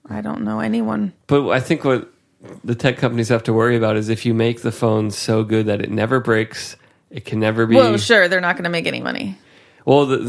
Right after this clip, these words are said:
Speaker 2: they'll make money on that model, and
Speaker 1: But
Speaker 2: then
Speaker 1: that's
Speaker 2: no
Speaker 1: it.
Speaker 2: one will <laughs> buy anything.
Speaker 1: Yeah.
Speaker 2: Like, it's fast enough, it lasts forever. <laughs>
Speaker 1: Yeah. I mean, that's the whole thing. Like, with the battery,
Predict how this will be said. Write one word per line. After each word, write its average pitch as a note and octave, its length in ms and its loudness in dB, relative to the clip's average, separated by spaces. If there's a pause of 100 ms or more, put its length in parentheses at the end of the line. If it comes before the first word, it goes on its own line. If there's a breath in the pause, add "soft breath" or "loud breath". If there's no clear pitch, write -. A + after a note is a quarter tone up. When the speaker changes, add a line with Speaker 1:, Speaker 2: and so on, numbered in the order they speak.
Speaker 2:
they'll A#2 160 4
make A#2+ 240 2
money A#2 240 4
on G2+ 140 0
that G#2 240 0
model, G2 500 -2
and G#2 160 -4
Speaker 1:
But G#2 80 2
Speaker 2:
then G#2 60 4
Speaker 1:
that's - 220 2
Speaker 2:
no G#2+ 180 4
Speaker 1:
it. - 40 4
Speaker 2:
one G#2+ 180 2
will G#2 140 2
<laughs> - 20 -2
buy G#2+ 340 0
anything. B2 400 2
Speaker 1:
Yeah. A2+ 340 4
Speaker 2:
Like, A#2 160 2
it's A2 140 -2
fast A#2+ 340 0
enough, A#2 380 -2
it - 260 -8
lasts G#2+ 300 -2
forever. A#2+ 680 -2
<laughs> - 40 -10
Speaker 1:
Yeah. F#3 400 0 (180)
I - 80 2
mean, C4+ 120 4
that's C#4 180 2
the C#4+ 60 2
whole A#3 120 2
thing. A#3 160 0
Like, F3+ 180 -2
with G3 180 0
the G3 80 0
battery, F#3 720 0